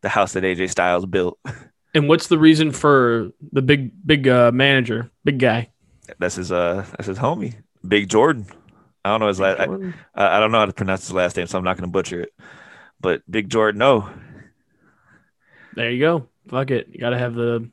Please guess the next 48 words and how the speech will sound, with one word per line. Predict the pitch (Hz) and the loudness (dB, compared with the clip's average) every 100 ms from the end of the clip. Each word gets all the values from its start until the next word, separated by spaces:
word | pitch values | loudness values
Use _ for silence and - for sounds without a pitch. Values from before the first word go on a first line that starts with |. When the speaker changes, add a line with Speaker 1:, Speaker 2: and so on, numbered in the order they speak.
| - | -10
Speaker 2:
the | 123 | -4
big | 131 127 | -2 -2
man. | 120 107 | -4 -4
That | 135 | -2
motherfucker | 190 190 165 131 | -2 0 -2 -2
is | 117 | -8
huge. | - 156 170 160 131 110 | -4 4 4 4 0 0
Speaker 1:
Yes, | 87 92 | 0 0
he | 90 87 98 | -2 2 4
is. | 98 90 | 6 4
That, | 98 - | 2 2
that | 117 | -2
dude | 95 90 | -2 -4
is | |
a | 85 | -4
beast. | 85 104 101 90 - _ _ - | -4 -2 -2 -6 -12 _ _ -6
I | - | 0
Speaker 2:
Like | 104 | 2
Speaker 1:
want, | 123 - | 2 -2
I | 82 | 0
don't | 131 123 | 2 4
know | 127 | 2
if | |
he, | 120 104 | 2 -4
I | 90 | 0
wonder | 101 123 131 | 2 2 2
how | 123 120 | 0 -2
much | 110 - | -2 -4
he | 110 | -6
can | 101 85 | -8 -8
move | 87 95 85 | -2 -2 -4
in | 80 | -8
the | 85 | -6
ring. | 95 90 | -4 -6
Probably | 95 113 139 | -2 0 0
not | 107 87 | 0 0
a | |
lot, | 95 67 | 0 -2
'cause | 85 | 0
I've | 87 113 | 0 2
had | 95 - - | 0 -2 -8
Speaker 2:
No, | 127 131 117 107 104 104 104 - - - | -4 2 2 2 0 -4 -8 -14 -16 -2
they | 147 | -2
can't | - 190 165 | 2 4 4
be, | 127 | 2
'cause | 147 | 2
he's | 139 139 | 0 0
not, | 147 147 | 0 0